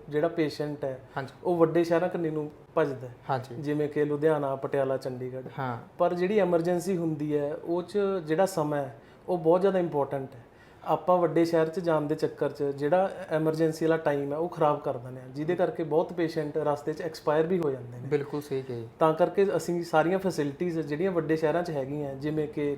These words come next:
Speaker 1: ਚੌਵੀ ਘੰਟੇ ਐਮਰਜੈਂਸੀ,
Speaker 2: ਹਾਂਜੀ।
Speaker 1: ਐਂਬੂਲੈਂਸ ਦੀ ਸੇਵਾ, ਆਈ ਸੀ ਯੂ 'ਚ ਵੈਂਟੀਲੇਟਰ ਵਗੈਰਾ, ਹੋਰ ਵੀ ਸਾਰੀਆਂ ਮਸ਼ੀਨਾਂ, ਆਧੁਨਿਕ ਲੈਬ ਸਾਡੇ ਕੋਲ ਇੱਕ ਹੀ ਛੱਤ ਹੇਠ ਉਪਲਬਧ ਨੇ।
Speaker 2: ਓਕੇ, ਇਹ ਤਾਂ ਰਹੀ ਜੀ ਆਪਣੀ ਐਮਰਜੈਂਸੀ ਦਾ ਜੋ ਸਾਨੂੰ ਫੈਸਿਲਿਟੀ ਕਿਹਾ ਵੀ ਆਪਣੇ ਕੋਲ
Speaker 1: ਹਾਂਜੀ।
Speaker 2: ਅਵੇਲੇਬਲ ਆ ਗਈ,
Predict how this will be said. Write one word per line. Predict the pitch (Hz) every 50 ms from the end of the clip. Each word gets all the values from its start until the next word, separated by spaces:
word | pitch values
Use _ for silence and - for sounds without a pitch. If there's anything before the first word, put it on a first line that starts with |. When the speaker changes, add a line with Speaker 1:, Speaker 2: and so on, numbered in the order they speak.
| - - -
Speaker 1:
ਚੌਵੀ | - 156 147 147 147 165
ਘੰਟੇ | 160 156 165 151
ਐਮਰਜੈਂਸੀ, | 139 139 135 135 131 139 139 139 131 - 143
Speaker 2:
ਹਾਂਜੀ। | 135 139 139 - - 156 151
Speaker 1:
ਐਂਬੂਲੈਂਸ | 147 139 147 143 143 139 135
ਦੀ | 143 139 139
ਸੇਵਾ, | 135 - 143 135 131 135 135 131 135 135 - - - - - - - 160
ਆਈ | 147 147
ਸੀ | 143 - 160
ਯੂ | 156 160
'ਚ | 165
ਵੈਂਟੀਲੇਟਰ | 165 151 147 143 139 143 143 143 143 139 143 143 139
ਵਗੈਰਾ, | 131 135 131 135 131 131 131 127 123
ਹੋਰ | 147 147 156 160
ਵੀ | 165 196 196
ਸਾਰੀਆਂ | 196 170 147 143 156 170 170 165
ਮਸ਼ੀਨਾਂ, | 156 - - 147 139 139 139 135 135 139 - 147 143
ਆਧੁਨਿਕ | 139 139 160 170 165 165
ਲੈਬ | 160 147 139 135 131 131 127 127 135 131 - - - - - - -
ਸਾਡੇ | - 160 156 156 160
ਕੋਲ | 165 196 190
ਇੱਕ | 180 - - -
ਹੀ | 202 202
ਛੱਤ | 202 - 165 156 156 - 151
ਹੇਠ | 165 165 160 165 - 143 - -
ਉਪਲਬਧ | 156 147 - 143 139 131 127 127
ਨੇ। | 135 127 120 - - - - -
Speaker 2:
ਓਕੇ, | 143 - - 139 - -
ਇਹ | 170 160 156
ਤਾਂ | 160 180 180 180 180
ਰਹੀ | 175 165 160 170
ਜੀ | 170 180
ਆਪਣੀ | 170 156 - 160 170 185 -
ਐਮਰਜੈਂਸੀ | 175 147 143 139 135 135 131 135 127 - 143
ਦਾ | 139 135
ਜੋ | 135 139
ਸਾਨੂੰ | 135 - 143 143 135
ਫੈਸਿਲਿਟੀ | 120 - 135 127 131 143
ਕਿਹਾ | 135 - 139
ਵੀ | 135 147
ਆਪਣੇ | 151 147 147 147 151
ਕੋਲ | 156 143 -
Speaker 1:
ਹਾਂਜੀ। | 170 156
Speaker 2:
ਅਵੇਲੇਬਲ | 143 143 139 151 170 165
ਆ | 147 139
ਗਈ, | 143 160 202